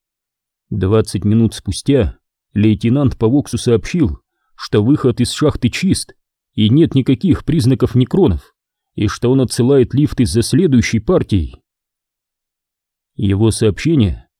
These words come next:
прервал полковник сто восемьдесят шестого, связавшись с Костелином на командной частоте. Он запросил отчёт о ситуации.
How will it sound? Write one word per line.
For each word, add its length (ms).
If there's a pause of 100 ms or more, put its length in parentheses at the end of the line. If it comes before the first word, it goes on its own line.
(200)
прервал 480
полковник 540
сто 200
восемьдесят 520
шестого, 600 (560)
связавшись 720
с 40
Костелином 580
на 80
командной 480
частоте. 640 (840)
Он 220
запросил 560
отчёт 320
о 40
ситуации. 760